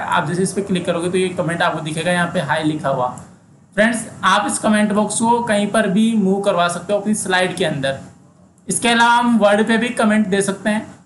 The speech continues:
आप word पे click कीजिए और new comment पे click कीजिए, तो आप यहाँ पे word पर देखो comment लग गया। आप जैसे आपने इसमें लिखा hello, ठीक है, तो ये hello word है, ये इस पर comment लग गया है। अब आप इस पर जैसे click करोगे तो hello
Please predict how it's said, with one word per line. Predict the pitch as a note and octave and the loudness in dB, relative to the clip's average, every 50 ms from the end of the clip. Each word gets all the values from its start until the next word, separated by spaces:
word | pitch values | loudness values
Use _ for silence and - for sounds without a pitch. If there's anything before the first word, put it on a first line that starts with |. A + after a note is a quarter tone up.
| _ - | _ -2
आप | E3+ F3+ F#3 F3 | 0 0 2 2
word | F3+ G3+ G3 G3 | 2 0 0 0
पे | G#3 G#3+ | -2 -2
click | G#3+ - G3 G#3 G#3 - | 0 0 0 0 0 0
कीजिए | A3+ A3 F#3+ A3 A3+ B3 | 0 0 2 2 0 0
और | - - - - G3 F#3+ F3+ | -2 -4 -2 0 0 2 2
new | F3+ F3+ G3+ A3+ A3 | 2 4 2 2 2
comment | A3+ A3 G3+ G3+ G#3 G3+ G3 | 2 0 2 2 0 0 0
पे | G#3 G3+ | -4 -4
click | - G3+ F3 E3+ E3+ | -2 -2 -2 -2 -2
कीजिए, | - F#3 E3+ E3+ F#3+ G#3 | -2 -2 -2 0 -2 -2
तो | G#3 - - - - - - - - | -4 -8 -12 -20 -20 -20 -8 -2 0
आप | G3 G#3 G#3 G#3 | 2 2 4 4
यहाँ | G#3+ A3 A3 A3 | 4 4 2 2
पे | A3+ A3 | 2 2
word | G3+ G3+ G#3 G#3 G3 F#3+ | 4 4 4 4 4 2
पर | A3+ A3 G#3+ | 0 0 2
देखो | F3+ G#3 G#3 G#3+ G#3 | 2 0 0 0 -2
comment | G#3 G3+ F#3 G3 G3+ G3 G#3 | 0 0 0 0 0 0 0
लग | G3 F3+ | 0 0
गया। | D3+ F#3+ G3 G3 | 2 2 2 2
आप | G3+ F#3+ | 0 -2
जैसे | F#3+ F#3+ G3+ | -2 0 0
आपने | G3 F#3+ F#3+ F#3 F#3 | 0 0 2 0 0
इसमें | F#3+ F#3 G#3 G3+ | -2 -2 -2 -2
लिखा | F#3+ F#3+ F#3+ G3 E3+ | -2 0 0 0 -2
hello, | D3 - E3+ E3+ F3 F3+ F3+ E3+ - - - - - _ _ _ _ _ _ _ _ _ _ _ _ _ _ _ _ _ _ _ - | -2 -2 -2 0 0 0 -2 -4 -8 -14 -20 -20 -20 _ _ _ _ _ _ _ _ _ _ _ _ _ _ _ _ _ _ _ -2
ठीक | G3 G#3 G3+ | 0 0 2
है, | A3 E3+ E3 | 2 0 2
तो | G3+ G#3 | 2 2
ये | G#3 G#3 A3 A#3 A3+ A3 | 2 2 2 2 2 0
hello | F3+ - G#3+ G#3 A3 A#3+ A#3+ A#3+ | 0 0 2 2 4 4 4 4
word | A3 G#3+ G#3+ G#3+ G#3+ | 4 4 4 4 4
है, | G3+ G3+ G#3 - - - - - - - - - | 2 0 -2 -6 -10 -14 -16 -18 -18 -12 -4 0
ये | F#3+ F#3 G#3+ | 2 2 2
इस | A#3 A#3 A#3 A#3 - A3 - | 2 2 0 -2 -4 -4 -2
पर | - A3 G#3+ | 0 0 0
comment | A3 G3 F3+ F#3+ G3+ G#3 | 2 2 2 2 0 0
लग | G3 G3+ F3+ E3 | 0 0 0 0
गया | C#3+ F3 E3+ F3 | 2 2 4 4
है। | F#3 G#3 - - - - | 2 2 0 -4 -6 -2
अब | - F#3 F3 G3 | -2 0 0 2
आप | F#3+ F#3 F#3 F#3 F#3 F#3+ | 2 4 2 2 0 -2
इस | F#3 - | -6 -4
पर | - A3 G#3+ F#3 | -2 0 0 0
जैसे | F#3+ G3 E3+ G#3 | 2 0 0 0
click | G3+ - G3+ F3+ - | -2 -2 -2 -2 0
करोगे | - F3+ F3+ F3 F#3+ | 0 -2 0 0 -2
तो | F#3+ G3 F#3+ D#3+ | -2 -2 -2 0
hello | E3 F3+ F3 F#3+ G3 | 0 0 0 0 0